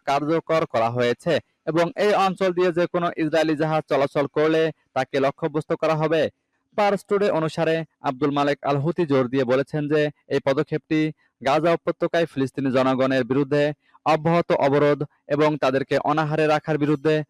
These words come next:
এক ধরনের প্রতিক্রিয়া মাত্র। তিনি আরও যোগ করেছেন, ইহুদিবাদী ইসরায়েল সরকার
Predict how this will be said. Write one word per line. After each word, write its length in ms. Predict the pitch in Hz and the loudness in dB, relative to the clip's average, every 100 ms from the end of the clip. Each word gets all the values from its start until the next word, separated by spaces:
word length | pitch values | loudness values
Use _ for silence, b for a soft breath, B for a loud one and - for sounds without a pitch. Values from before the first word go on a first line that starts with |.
| _ | _
এক 260 | - 131 127 | -2 -2 0
ধরনের 420 | 135 131 135 135 | 0 2 2 0
প্রতিক্রিয়া 580 | - 170 170 - 170 165 | -2 -6 -6 -4 0 0
মাত্র। 500 | 165 160 - 175 113 _ _ - | 0 -2 0 2 2 _ _ -4
তিনি 200 | 160 165 | -2 0
আরও 240 | 180 190 180 | 2 2 2
যোগ 180 | 190 - | 2 0
করেছেন, 520 | 185 180 - 180 180 - _ | 0 0 0 -2 -2 -8 _
ইহুদিবাদী 500 | 175 185 180 185 185 | 0 2 2 2 2
ইসরায়েল 400 | 185 147 143 147 | 2 0 2 2
সরকার 520 | - 151 - 147 147 | 2 0 2 2 2